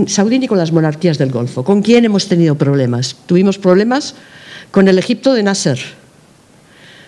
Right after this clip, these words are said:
Tenemos pro-, tenemos problemas, evidentemente, con el movimiento nacional palestino,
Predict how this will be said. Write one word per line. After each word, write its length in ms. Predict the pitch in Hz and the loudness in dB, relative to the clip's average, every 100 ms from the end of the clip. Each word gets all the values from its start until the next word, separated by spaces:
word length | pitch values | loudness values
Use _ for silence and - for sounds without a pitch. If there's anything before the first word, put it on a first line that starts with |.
| _ | _
Tenemos 340 | 147 139 131 | -2 -2 -2
pro-, 160 | - 127 - - _ _ _ | -4 -6 -8 -12 _ _ _
tenemos 460 | - 147 156 160 160 | 2 2 2 0 -2
problemas, 560 | - 185 190 202 294 - | 0 0 0 -2 -6 -2
evidentemente, 600 | 180 165 147 147 170 254 | 0 2 0 0 -2 0
con 100 | 294 | 0
el 60 | 254 | 2
movimiento 420 | 190 170 160 156 | 2 0 -2 -2
nacional 340 | 151 160 147 | -4 -2 -2
palestino, 600 | 147 139 127 330 254 123 | -2 -4 -2 0 0 -2